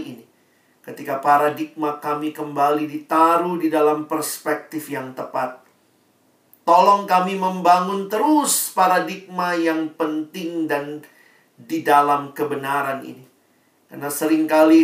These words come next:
ketika kami menjalani hari-hari hidup kami, kami digoda lagi untuk merasa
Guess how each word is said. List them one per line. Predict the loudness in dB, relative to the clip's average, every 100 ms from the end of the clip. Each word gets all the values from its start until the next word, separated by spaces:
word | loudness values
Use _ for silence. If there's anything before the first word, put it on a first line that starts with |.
| 4
ketika | -2 -4 -2 0
kami | 0 0
menjalani | 0 0 2 4 2 0
hari-hari | 0 0 0 0 0
hidup | -4 -4
kami, | -2 -2 -2
kami | -2 -4 -4
digoda | -8 -2 4 6 6 8 6
lagi | 6 4 0 -4
untuk | -4 -4
merasa | 0 2 0 -2